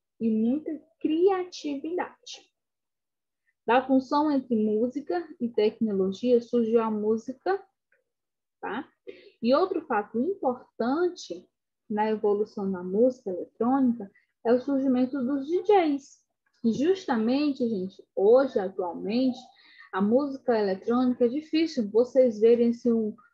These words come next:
o cantor lá no palco cantando e tudo pra animar a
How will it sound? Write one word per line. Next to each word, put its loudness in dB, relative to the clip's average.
o -14
cantor 4
lá 6
no 4
palco 2
cantando 0
e 0
tudo -8
pra -2
animar 0
a -14